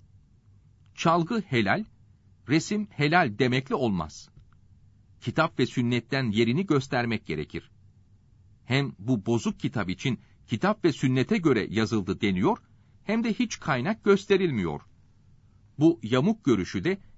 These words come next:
kitaba ve sünnete aykırıdır. Hadis-i şeriflerde buyruluyor ki, canlı resmi yapana, "Kıyamette yaptığın resme can ver." diye azap olunur. Dünyada zaruretsiz canlı resmi yapana,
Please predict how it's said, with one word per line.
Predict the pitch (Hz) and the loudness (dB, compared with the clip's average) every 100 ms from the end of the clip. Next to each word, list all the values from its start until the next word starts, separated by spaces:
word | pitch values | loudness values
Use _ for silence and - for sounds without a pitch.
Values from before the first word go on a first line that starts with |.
| - | -8
kitaba | - 127 131 196 | -4 0 0 2
ve | 143 | 0
sünnete | 127 - 123 120 151 | 0 0 0 0 0
aykırıdır. | - 110 - 95 76 73 - _ - - - - - - - | 0 0 -2 -4 -4 -10 -18 _ -20 -20 -20 -20 -20 -20 -14
Hadis-i | - 110 147 135 135 | -2 0 2 0 0
şeriflerde | 143 131 143 135 123 120 | 2 0 2 2 2 2
buyruluyor | 123 120 120 147 143 | 2 2 2 0 -2
ki, | - 110 - _ - - 101 | -2 -2 -4 _ -20 -20 -4
canlı | - 143 139 185 | 2 4 4 2
resmi | 151 139 147 | 0 0 -2
yapana, | 135 131 139 139 131 - - - | -2 0 0 0 -4 -10 -20 -4
"Kıyamette | - 156 175 180 170 - 180 - | 2 4 4 2 0 0 0 0
yaptığın | 110 143 - 160 180 180 143 | -2 -2 0 2 4 2 0
resme | 151 - 160 127 | 0 0 -2 0
can | 156 170 139 | 0 0 0
ver." | 120 120 | 2 2
diye | 123 123 | 2 2
azap | - 117 120 107 82 | 2 0 2 2 2
olunur. | 80 80 80 - - - - - - - - _ - - - _ _ | -4 -4 -6 -10 -20 -20 -20 -20 -20 -20 -20 _ -20 -20 -20 _ _
Dünyada | 135 165 196 190 208 - | 2 4 4 4 4 2
zaruretsiz | 123 151 170 185 190 - 208 165 | 0 4 6 6 4 2 -4 -4
canlı | - 156 160 196 | 0 2 2 2
resmi | 156 104 113 | 0 0 0
yapana, | 104 101 113 120 | 0 2 0 -2